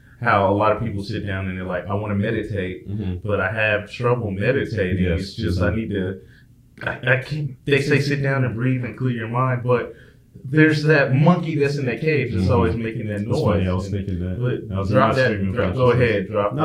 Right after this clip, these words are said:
Speaker 1: that
Speaker 2: you, you
Speaker 1: analogy.
Speaker 2: started
Speaker 1: No,
Speaker 2: this.
Speaker 1: 'cause I wanna talk about the river. You can talk about the monkey, which,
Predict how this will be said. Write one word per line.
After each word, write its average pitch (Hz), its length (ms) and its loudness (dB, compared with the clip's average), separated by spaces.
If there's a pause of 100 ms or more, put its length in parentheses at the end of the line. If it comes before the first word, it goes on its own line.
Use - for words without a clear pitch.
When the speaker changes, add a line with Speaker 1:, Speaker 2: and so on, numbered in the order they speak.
Speaker 1:
that - 80 4
Speaker 2:
you, - 80 2
you - 60 2
Speaker 1:
analogy. 180 300 0
Speaker 2:
started 143 260 0
Speaker 1:
No, 113 380 0
Speaker 2:
this. - 300 -6
Speaker 1:
'cause 117 100 -2
I 123 80 4
wanna 127 220 0
talk 127 280 -2
about 107 220 -2
the 104 60 -8
river. 110 260 -4
You 113 160 -8
can 110 80 -14
talk 113 240 -4
about 104 260 -2
the 104 80 -6
monkey, 110 300 -2
which, 139 560 -2